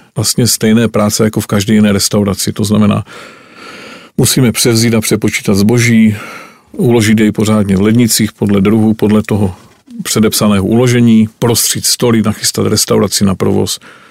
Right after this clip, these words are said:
ten vůz takzvaně oživit, že, aktivovat a pak jedeme dál. Oblečeme se a jedeme.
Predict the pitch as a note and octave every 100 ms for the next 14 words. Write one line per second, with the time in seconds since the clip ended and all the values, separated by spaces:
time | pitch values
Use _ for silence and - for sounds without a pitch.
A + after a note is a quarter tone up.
0 | - - _ _ - G3 A3+ G#3+ G#2+ -
1 | - - - G#2 F#2 G2+ F#2 F#2 G2+ G#2+
2 | G#2 G2+ - - - G#2 G2 G#2 - G2+
3 | - G2 G2 G2+ A2 G2 F2+ _ _ _
4 | - - G2+ G2 F#2 F#2 F#2 - - F#3
5 | A#2 A#2 - A2 G#2+ - A2 G2 - -
6 | - _ - G2 G2+